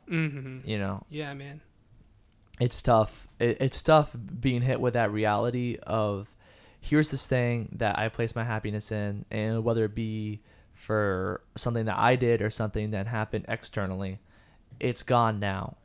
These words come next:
Speaker 2: And then
Speaker 1: Mm-hmm.
Speaker 2: either you scramble to find something else to fill that hole with,
Speaker 1: Mm-hmm.
Speaker 2: or I wouldn't say dig deep down, but, but kind of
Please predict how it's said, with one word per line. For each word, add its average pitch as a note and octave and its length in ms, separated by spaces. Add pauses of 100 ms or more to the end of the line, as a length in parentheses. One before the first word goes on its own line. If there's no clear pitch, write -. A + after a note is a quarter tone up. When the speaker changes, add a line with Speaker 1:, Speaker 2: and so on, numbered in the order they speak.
(120)
Speaker 2:
And A2+ 200
then A2+ 120
Speaker 1:
Mm-hmm. G#2 140 (280)
Speaker 2:
either A#2 600
you A2+ 640
scramble B2+ 640
to - 100
find A#2 280
something G#2 340
else A2+ 280
to G#2+ 140
fill A2+ 240
that G2+ 140
hole A2 260
with, D#3 280
Speaker 1:
Mm-hmm. C#3+ 500
Speaker 2:
or B2+ 600 (120)
I B2+ 80
wouldn't C3+ 220
say A#2 180
dig A2+ 540
deep A2+ 300
down, G#2+ 520
but, G#2 320 (400)
but A#2 180
kind A2 300
of G2+ 340